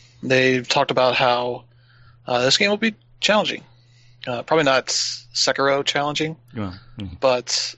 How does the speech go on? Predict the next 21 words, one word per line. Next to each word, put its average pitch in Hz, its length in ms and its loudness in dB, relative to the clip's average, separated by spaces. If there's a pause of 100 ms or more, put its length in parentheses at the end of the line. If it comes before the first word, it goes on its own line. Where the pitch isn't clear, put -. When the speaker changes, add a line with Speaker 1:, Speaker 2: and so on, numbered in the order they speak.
Speaker 1:
uh, 117 200 -2
in 123 100 -10
terms 131 260 2
of, 123 140 2
like, 127 140 2
coming 127 220 0
up 123 120 0
to 120 400 0 (540)
one-on-one 131 400 2
duels 139 400 4
against, 127 420 0
uh, 131 160 6
people 131 500 0 (680)
and 131 120 -2
being 135 180 4
able 135 200 2
to 131 200 0 (220)
get 123 180 0 (220)
one-hit 131 360 0
killed, 135 340 4 (720)
Speaker 2:
Mm-hmm. 113 280 -2